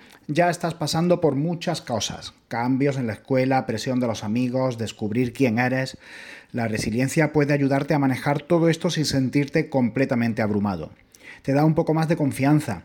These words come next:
te ayuda a mantener la calma cuando las cosas van mal y te facilita pedir ayuda cuando la necesitas.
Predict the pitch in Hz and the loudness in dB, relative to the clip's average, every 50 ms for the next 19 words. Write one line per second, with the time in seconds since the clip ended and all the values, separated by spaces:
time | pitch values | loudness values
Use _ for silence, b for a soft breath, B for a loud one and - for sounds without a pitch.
0 | _ - - 120 113 120 135 139 147 139 135 135 131 131 120 131 123 135 143 143 | _ -8 -4 -2 0 2 2 4 4 2 4 2 2 2 2 0 0 0 0 0
1 | 143 131 - 151 160 160 139 113 104 - 110 107 107 110 107 104 - - 151 143 | 0 0 0 0 0 2 0 0 -2 -2 -4 -4 -2 -2 -4 -6 -4 -2 -2 -2
2 | - - 113 95 101 117 143 170 175 156 131 127 139 139 B B B B B - | -2 -4 -6 -6 -2 0 0 2 2 4 2 2 0 -2 B B B B B -2
3 | 202 - 190 - 165 156 - 131 135 135 139 143 135 - 123 110 127 131 117 107 | 0 0 0 0 -2 -4 -2 0 0 0 0 0 0 0 0 0 2 2 0 0
4 | 110 113 107 120 113 - 117 110 107 104 101 101 101 101 98 - 101 - 110 101 | 0 0 0 -2 0 0 0 0 0 0 0 -2 -2 -4 -4 -6 -6 -8 -8 -10
5 | - - - - - | -12 -14 -18 -20 -20